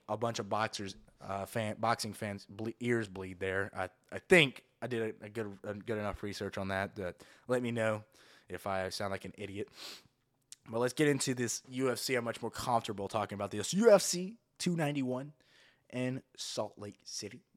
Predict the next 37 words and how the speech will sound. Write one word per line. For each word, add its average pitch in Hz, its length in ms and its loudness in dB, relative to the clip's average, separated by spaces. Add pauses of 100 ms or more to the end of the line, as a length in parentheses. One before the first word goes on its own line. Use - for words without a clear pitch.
Utah. 117 460 -6 (760)
Got 113 280 2
an 110 140 -8
amazing 117 760 -4
main 92 240 -8
card. 95 480 -4
And, 92 220 -10
you 98 80 -6
know, 95 100 -6
sometimes 120 480 2
I 117 60 6
don't 117 180 4 (100)
talk 120 220 4
about, 110 160 0 (260)
talk 151 220 8
through 135 80 4
the 117 60 2
ma-, 117 180 4
whole 135 240 6
main 117 220 2
card, 117 420 10 (520)
but, 104 160 -2
uh, 101 220 0
I'm 131 160 2
gonna 131 140 2
do 123 200 4
it 104 120 0 (160)
'cause 110 140 -2
I 113 100 4
know 117 160 2
every 113 240 -2
single 110 220 -8
fighter 110 320 2
here. 110 360 -2
I've 101 140 -10
been 104 300 -8 (120)
really 107 680 0